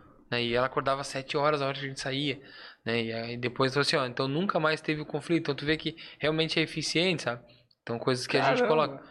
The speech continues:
Speaker 1: É. Então, assim, então nesse aspecto, cara, então a criança, né? Ela tem o, o, o, como ela não tem o neocórtex, não é que ela não tem o neocórtex, ela tem, né?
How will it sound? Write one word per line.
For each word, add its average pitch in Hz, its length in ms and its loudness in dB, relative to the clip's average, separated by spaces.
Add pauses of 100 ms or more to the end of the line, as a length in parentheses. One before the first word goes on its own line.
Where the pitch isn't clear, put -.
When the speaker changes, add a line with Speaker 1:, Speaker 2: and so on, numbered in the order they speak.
(120)
Speaker 1:
É. 135 240 0 (800)
Então, 131 260 2
assim, 160 460 2 (720)
então 143 220 0
nesse 156 260 2
aspecto, 160 460 -2
cara, 185 320 -2 (400)
então 156 200 2
a 143 120 4
criança, 165 480 0
né? 170 180 0 (1040)
Ela 185 180 -2
tem 156 140 2
o, 156 180 2
o, 143 360 -4
o, 131 60 -10
como 170 220 4
ela 175 160 6
não 175 180 -2
tem 180 200 0
o 143 300 0
neocórtex, 147 1000 2
não 139 80 0
é 151 40 2
que 185 60 0
ela 185 80 4
não 170 60 -2
tem 165 100 0
o 156 40 0
neocórtex, 127 380 -2
ela 110 120 -6
tem, 131 220 2
né? 117 160 -8